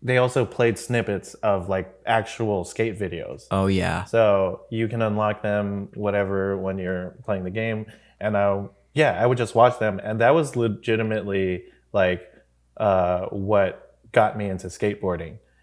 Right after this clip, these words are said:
Speaker 2: Yeah.
Speaker 1: And I laugh about it now because, you know, as we stated earlier, I'm an upcoming skate legend.
Speaker 2: Yeah, of course.
Speaker 1: Um,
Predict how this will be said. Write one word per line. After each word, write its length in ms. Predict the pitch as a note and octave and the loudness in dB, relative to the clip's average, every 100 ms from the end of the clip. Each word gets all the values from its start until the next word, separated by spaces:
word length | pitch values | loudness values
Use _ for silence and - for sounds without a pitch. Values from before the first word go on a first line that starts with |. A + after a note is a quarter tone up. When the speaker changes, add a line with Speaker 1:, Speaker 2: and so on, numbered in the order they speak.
| _ - | _ -4
Speaker 2:
Yeah. 300 | G2 G#2 C#3+ | 2 4 6
Speaker 1:
And 100 | D3 | 6
I 100 | A2 | 8
laugh 260 | A#2+ C3 C#3+ | 10 8 8
about 280 | C3+ B2+ A#2+ | 4 4 4
it 140 | G#2 | 2
now 420 | G2 G#2+ A2 G2+ | 0 2 2 2
because, 440 | F#2 F#2+ G2+ F#2 D#3+ | 0 0 0 0 0
you 100 | E3+ | 2
know, 240 | D3+ C#3+ | 2 4
as 220 | F3+ A3 G#3+ | 4 4 4
we 100 | E3+ | 2
stated 360 | - B2+ G#2+ | 4 2 4
earlier, 400 | A#2 C#3 G#2 F#2+ | 4 4 2 0
I'm 160 | G2+ D3 | 0 -2
an 120 | A2+ | -2
upcoming 840 | A2+ A#2 - A2 G#2+ G2+ G2 G2 | -2 -4 -2 -2 0 -2 -2 -4
skate 380 | - - G#2+ F#2 | -8 -2 0 2
legend. 440 | G#2 A2+ F2+ E2+ F2 | 4 4 2 -8 0
Speaker 2:
Yeah, 140 | A#2 - | 0 0
of 160 | G#2+ | -4
course. 300 | - F2+ A2+ | -2 -2 0
Speaker 1:
Um, 320 | A2 G#2+ A2 | 2 2 2